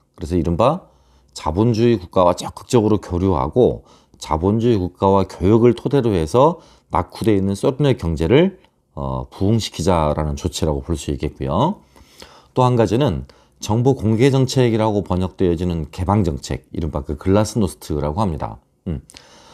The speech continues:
반체제 인사들에 대해서, 어, 박해를 중지하고 언론이나 표현의 자유를 허용해 줌으로써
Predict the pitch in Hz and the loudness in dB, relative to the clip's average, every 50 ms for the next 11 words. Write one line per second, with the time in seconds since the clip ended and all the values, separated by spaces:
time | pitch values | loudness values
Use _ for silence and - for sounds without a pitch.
0 | - - _ _ _ - - 113 131 135 131 - - 185 160 175 170 139 117 104 | -20 -20 _ _ _ -2 0 2 2 2 0 0 0 0 4 4 6 6 6 4
1 | 101 98 117 117 98 104 107 107 95 85 95 87 85 90 90 82 80 98 95 87 | 2 2 2 2 2 2 0 0 0 2 0 2 2 2 0 0 0 0 0 0
2 | 85 87 85 85 82 82 - 82 80 78 76 76 - - 85 - - 113 101 101 | 0 0 0 -2 -2 -2 -2 -2 -2 -2 -2 -4 -6 -8 -12 -4 0 2 2 2
3 | 90 - - - 92 92 82 85 107 98 90 87 - - 71 76 87 113 156 196 | 2 0 -4 -2 -2 -2 0 0 0 0 0 -2 -4 -4 -4 0 2 2 2 2
4 | 220 - - _ _ _ _ _ _ _ _ - - 90 98 98 104 104 98 98 | 0 -2 -10 _ _ _ _ _ _ _ _ -4 -2 0 2 4 4 2 2 2
5 | 98 98 95 95 92 - - - - 170 180 175 170 160 143 - 101 87 85 85 | 0 0 0 -2 -4 -6 -8 -4 0 2 2 4 4 2 2 0 0 -2 0 0
6 | 92 92 92 - 160 165 160 151 143 120 95 87 82 76 65 71 71 - - 135 | -2 -2 -2 0 0 2 2 2 0 0 -2 -2 -4 -4 -4 -6 -8 -4 0 0
7 | 117 82 67 - - | 0 0 0 -6 -12